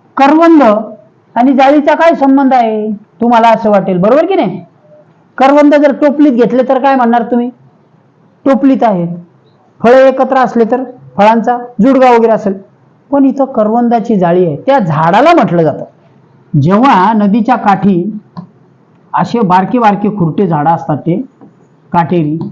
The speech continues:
तर त्या सगळ्या ह्याला जाळी शब्द वापरला जातो. फुलांचा गुच्छ, बांबूचे बेट,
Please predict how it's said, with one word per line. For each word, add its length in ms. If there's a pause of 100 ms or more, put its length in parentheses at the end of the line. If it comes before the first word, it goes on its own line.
(260)
तर 100
त्या 180
सगळ्या 340
ह्याला 200
जाळी 340
शब्द 260
वापरला 480
जातो. 460 (500)
फुलांचा 580 (600)
गुच्छ, 380 (840)
बांबूचे 840 (420)
बेट, 520